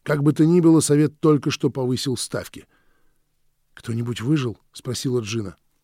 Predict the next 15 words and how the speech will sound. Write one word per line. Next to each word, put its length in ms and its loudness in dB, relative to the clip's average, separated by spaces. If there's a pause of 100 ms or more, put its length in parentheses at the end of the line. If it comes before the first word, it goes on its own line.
(500)
Кэл 220 4
уставился 480 2
на 140 2
экран 260 -2
телефона. 540 -2 (320)
Ещё 240 2
несколько 420 4
наших 320 0
принялись 460 0
яростно 440 0
тыкать 320 -4
пальцами 440 -2
в 120 0
экраны 320 -4
планшетов. 640 -4